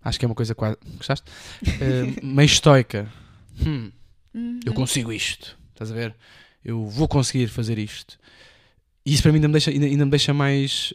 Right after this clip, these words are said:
Speaker 1: eh, escandalizado.
Speaker 2: Percebo.
Speaker 1: Porque se parte de ti uma ideia de, tipo, porque é que é o sexo, não é? É, é que,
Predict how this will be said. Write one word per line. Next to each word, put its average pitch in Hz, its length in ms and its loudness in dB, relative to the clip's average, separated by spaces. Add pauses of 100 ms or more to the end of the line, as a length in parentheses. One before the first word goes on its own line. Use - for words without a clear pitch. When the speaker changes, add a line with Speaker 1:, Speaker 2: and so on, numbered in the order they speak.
Speaker 1:
eh, 123 600 -2 (1900)
escandalizado. 120 800 0 (880)
Speaker 2:
Percebo. 214 380 -12 (200)
Speaker 1:
Porque 135 240 -2 (340)
se - 360 0
parte 170 320 0
de - 180 -18
ti 160 140 2
uma 143 180 4
ideia 135 480 4
de, 123 400 -2 (460)
tipo, - 180 -2
porque - 180 4
é - 40 2
que 190 100 4
é - 20 8
o 160 60 8
sexo, - 380 0
não 110 80 -4
é? 123 80 -8 (440)
É, 135 240 2
é 131 40 2
que, 131 100 -2